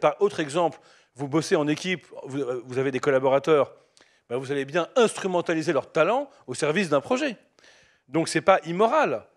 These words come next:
Ce qui est immoral, c'est de ne faire que ça. C'est d'instrumentaliser quelqu'un en le considérant comme un moyen, sans en même temps le considérer comme une fin. Eh bien, la vraie vie, c'est, on instrumentalise tout le temps les gens, et c'est bien,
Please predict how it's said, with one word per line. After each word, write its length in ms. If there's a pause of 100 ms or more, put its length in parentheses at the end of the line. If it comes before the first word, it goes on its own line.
(260)
Ce 180
qui 120
est 100
immoral, 400
c'est 120
de 100
ne 80
faire 320
que 180
ça. 460 (640)
C'est 220
d'instrumentaliser 720
quelqu'un 320
en 40
le 60
considérant 420
comme 160
un 60
moyen, 420 (480)
sans 500
en 120
même 260
temps 200
le 100
considérer 460
comme 160
une 120
fin. 260 (760)
Eh 60
bien, 320 (300)
la 140
vraie 200
vie, 240 (400)
c'est, 240
on 120
instrumentalise 600
tout 120
le 60
temps 180
les 80
gens, 300
et 100
c'est 140
bien, 240